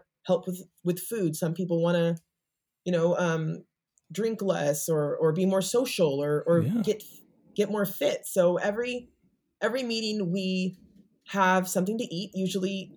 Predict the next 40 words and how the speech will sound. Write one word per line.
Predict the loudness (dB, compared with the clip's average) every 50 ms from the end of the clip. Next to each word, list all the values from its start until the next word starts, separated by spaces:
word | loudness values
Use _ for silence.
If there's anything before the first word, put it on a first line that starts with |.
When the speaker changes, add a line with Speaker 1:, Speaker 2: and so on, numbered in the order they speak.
| _ _ -2
Speaker 1:
uh, | -2 -2 0
people | -2 -2 -2 -2 0
will | 0 0
bring | 0 -2 -2 -4 -4 -4
something, | -4 -6 -6 -6 -6 -6 -4 -4 -4 -2 0
or | 0 0 2
I | 4 4
will | 4 4
make | 2 0 0 0
a | 0 2
main | 2 2 4
dish | 4 4 2 2 2
and | -2 -2
people | -2 -2 0 0
will | 0 0
bring | 2 0 2 2 0 -2 -4 -6 _ _ _ -8
appetizers. | -4 -4 -4 -4 -2 0 0 0 2 0 -2 -4 -4 -10 -16 _ _ _ _ -20 _ _ _ _ _ 0
And | 2 4 4 4 4
we | 4 2 2
will | 2 0 0
talk | 2 2 2 2 4 2
Speaker 2:
Love | 2
it. |
Speaker 1:
about, | 2 4 4 4 4 4 4 2 2 2
we'll | 2
do, | 4 4
like, | 4 4 2
a | -2
check-in. | -2 -2 -2 -2 0 2 2 2 4
We'll | 2 0
talk | 0 0 -2 -2 -2 -2
about | -2 0 0 0 0 0
how | 0 2 4
our, | 4 4 4 2 -2 _ -10
how | -4 -4 -2
we've | 0 0 0
been | 0 0 -2
since | -4 -6 -4 0
last | 0 0 0 -2 -4
time | -4 -2 0 2 2 2 2 0